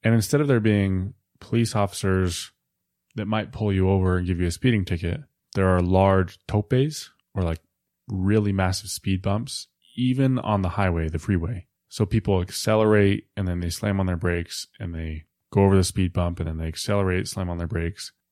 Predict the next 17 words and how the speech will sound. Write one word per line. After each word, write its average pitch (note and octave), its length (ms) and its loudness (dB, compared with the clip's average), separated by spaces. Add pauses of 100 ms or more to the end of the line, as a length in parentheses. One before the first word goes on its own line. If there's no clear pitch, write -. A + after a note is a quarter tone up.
(180)
What G#2 140 0
I G#2 80 2
saw D#3+ 320 -2
from F#2+ 240 -2
that F2 380 0
is G2 240 -2
that F#2 280 0
it G#2+ 180 -6
has G2 320 -4
created A2+ 440 0
this F#2 160 -6
mindset, G2+ 480 2
at - 80 -6
least G2 280 -2
among F#2+ 300 0
some G2 500 0
there, E2+ 400 -4